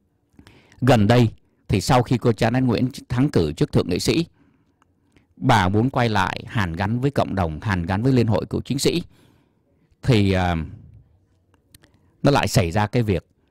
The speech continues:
giữa bà thượng nghị sĩ Trần Anh Nguyễn và ông Andrew Đỗ và Lê Công Tâm lại trở thành kẻ thù kịch liệt, không đội trời chung. Ông Trần Thái Văn thì lúc đó lại đã lui vào bóng tối, nhưng mà lại đẻ ra cái việc giữa ông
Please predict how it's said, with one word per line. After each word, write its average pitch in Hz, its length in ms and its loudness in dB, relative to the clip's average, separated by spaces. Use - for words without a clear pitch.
giữa 113 200 0
bà 104 220 0
thượng - 160 -4
nghị 90 60 -4
sĩ 120 160 -6
Trần 107 200 -2
Anh 120 160 -4
Nguyễn 117 260 -2
và 92 340 0
ông 104 200 -2
Andrew 98 240 0
Đỗ 120 300 0
và 87 180 -2
Lê 98 200 0
Công 101 180 -2
Tâm 98 240 -2
lại 98 240 -4
trở 78 200 -4
thành 82 280 -4
kẻ 78 260 -6
thù 87 380 2
kịch - 200 2
liệt, 107 240 2
không 120 220 0
đội 92 160 -2
trời 98 180 -4
chung. 101 200 0
Ông 147 260 2
Trần 120 200 -2
Thái 135 100 0
Văn 127 180 2
thì 107 140 0
lúc 110 120 -2
đó 123 160 0
lại 120 200 -2
đã 90 80 -4
lui 120 200 4
vào 95 120 0
bóng 85 200 -6
tối, 127 220 2
nhưng 123 180 6
mà 90 160 2
lại 90 220 -2
đẻ 80 240 -2
ra 101 200 -2
cái 113 180 -4
việc 95 240 -4
giữa 107 360 -2
ông 92 400 -2